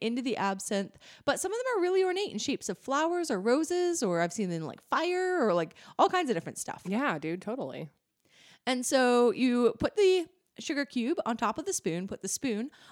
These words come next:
Speaker 1: on top of the glass, sort of, like, balance it across the opening of the glass, and then you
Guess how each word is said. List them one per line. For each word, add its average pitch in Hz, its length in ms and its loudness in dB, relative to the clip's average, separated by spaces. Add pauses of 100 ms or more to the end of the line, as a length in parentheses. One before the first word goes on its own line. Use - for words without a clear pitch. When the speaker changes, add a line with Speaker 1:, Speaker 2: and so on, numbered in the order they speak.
Speaker 1:
on 220 140 -2
top 208 300 -2
of 240 100 -6
the 349 80 -2
glass, 214 380 0
sort 220 100 -2
of, 208 60 -2
like, 185 160 -4
balance 175 360 0
it 240 80 -2
across 220 280 -2
the - 120 -4
opening 214 300 0
of 254 80 -4
the 285 80 -6
glass, 170 420 -2 (400)
and 262 160 2
then 277 280 2
you 254 280 0